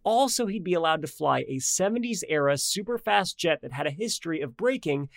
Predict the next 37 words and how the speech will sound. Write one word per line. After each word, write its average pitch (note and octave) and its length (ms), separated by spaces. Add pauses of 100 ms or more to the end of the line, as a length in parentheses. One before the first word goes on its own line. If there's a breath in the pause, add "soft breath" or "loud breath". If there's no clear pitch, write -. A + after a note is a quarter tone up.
(140 loud breath)
and D3+ 220
killing F3+ 440
multiple C#3 420
people. - 380 (1080)
Test C#4 280
pilots A3 380
are E3+ 140
a C3 100 (120)
different G3 460
breed, C3+ 380
I - 100
tell - 280
ya. - 160 (720)
That G#3+ 240
nasa F#3 380
study C#3+ 360
into C#3 260
S C#3+ 180
S C#3+ 160
Ts C#3 400
ended C#3+ 320
in C#3+ 180
nineteen C3+ 380
ninety-nine, B2+ 540
but E3+ 160
in F#3+ 80
the G3 80
last A#3+ 420
few A#3+ 200
years, F#3+ 460
the - 180
agency G3 680
and B3+ 200
a F4+ 60
few C4 200
private A3+ 420
startups F3+ 500